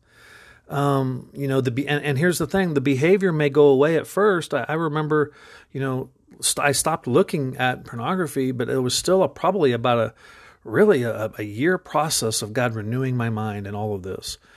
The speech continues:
because I still had some of those images in my mind. I still had some of that shame in there. I still had some of those lying beliefs that God still had to, and I learned o-, over the course of that year, and I'm still learning,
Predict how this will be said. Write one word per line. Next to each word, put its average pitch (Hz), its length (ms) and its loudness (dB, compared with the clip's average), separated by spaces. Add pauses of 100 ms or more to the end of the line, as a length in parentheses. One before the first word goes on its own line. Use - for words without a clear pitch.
(160)
because 123 200 0
I 113 80 2
still 156 260 2
had 143 180 4
some 139 160 -2
of 123 60 -2
those 110 240 -2
images 147 480 -2
in 131 80 -2
my 110 140 -6
mind. 127 340 -6
I 117 40 -6
still - 180 -4
had 131 160 -2
some 127 200 -2
of 117 80 0
that 117 280 0
shame 127 500 -2
in 123 140 -2
there. 120 220 -4
I 113 80 -10
still - 180 -4
had 131 200 0
some - 300 -2
of 123 60 0
those 117 160 0
lying 123 300 0
beliefs 117 360 0
that 101 120 -10
God 120 200 -2
still 131 320 0
had 127 260 0
to, 123 220 -4 (640)
and 147 160 -2
I 135 120 4
learned 151 840 2 (480)
o-, - 80 -16 (200)
over 143 180 0
the 123 80 0
course 151 340 2
of 127 60 -2
that 117 200 0
year, 151 260 4
and 123 80 4
I'm 117 100 -2
still 196 320 6
learning, 117 480 -2